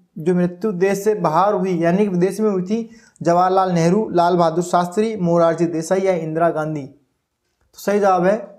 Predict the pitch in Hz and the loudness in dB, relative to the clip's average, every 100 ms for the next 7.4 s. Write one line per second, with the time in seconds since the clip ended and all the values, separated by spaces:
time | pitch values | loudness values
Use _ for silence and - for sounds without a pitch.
0 | _ _ - 156 175 185 175 156 147 135 | _ _ -4 0 2 2 0 0 0 -2
1 | 151 247 247 - _ _ _ _ - - | -2 -4 -4 -18 _ _ _ _ -10 -2
2 | 160 151 - 135 127 _ _ _ _ _ | -2 -2 -14 -14 -14 _ _ _ _ _
3 | _ _ _ _ _ _ _ _ _ _ | _ _ _ _ _ _ _ _ _ _
4 | _ _ _ _ _ _ _ _ _ _ | _ _ _ _ _ _ _ _ _ _
5 | _ _ _ 165 170 214 233 233 233 233 | _ _ _ -4 0 0 0 -2 0 0
6 | 240 226 214 214 220 226 220 226 247 220 | 0 0 0 -2 -4 -4 -4 -2 0 0
7 | 220 220 233 240 | -2 0 0 0